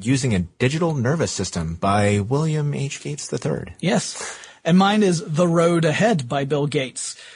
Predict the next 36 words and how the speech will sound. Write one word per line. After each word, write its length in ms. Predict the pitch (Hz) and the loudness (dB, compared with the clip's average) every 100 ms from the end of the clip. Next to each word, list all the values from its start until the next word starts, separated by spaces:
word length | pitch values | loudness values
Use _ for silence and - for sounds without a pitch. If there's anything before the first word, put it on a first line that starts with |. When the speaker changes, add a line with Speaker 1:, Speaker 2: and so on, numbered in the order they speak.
| - - | -20 -2
Speaker 2:
And 240 | 170 165 | 0 2
that's, 300 | 170 165 - | 0 0 -4
uh, 200 | 165 156 | 0 0
Gates's 420 | 156 175 160 156 | 0 -2 -4 -4
take 280 | - 165 151 | -2 -2 -2
on 200 | 160 156 | -2 0
how 220 | 170 170 | 2 2
the 180 | 160 156 | 0 0
internet 520 | 190 190 160 135 - - | 2 2 0 -2 -10 -10
will 320 | 165 151 143 | -2 0 0
affect 380 | 156 - 156 143 | -4 -2 -4 -2
all 220 | 160 147 | -2 0
of 100 | 147 | 0
our 140 | 135 127 | 0 0
lives 480 | 139 147 131 127 135 | 2 2 0 -4 -4
in 100 | 131 | -4
various 400 | 135 127 123 - | -4 -4 -6 -6
ways. 440 | 135 120 120 - - - - - | -8 -6 -8 -10 -14 -20 -12 -2
Now, 260 | 175 170 | 2 2
you 220 | 170 190 | 2 0
can 260 | 214 226 190 | 2 2 4
get 280 | 190 180 - _ | 4 0 -2 _
either 260 | 165 190 208 | -2 2 2
one 180 | 190 185 | 2 2
of 140 | 170 156 | 2 2
those 260 | 160 190 | 2 2
or 180 | 196 190 | 2 2
any 280 | 170 170 170 | 0 -2 2
other 260 | 175 196 | 0 2
Audible 360 | 143 143 143 139 | 0 -2 -2 -2
book 220 | 139 131 143 | -4 -4 -6
at, 100 | 131 151 - 170 | -8 -16 -16 -10
at 160 | 147 | -4
audible 360 | 147 143 139 139 | -2 -2 -4 -2
dot 240 | 135 127 | -2 -4
com 360 | - 139 135 | -6 -2 0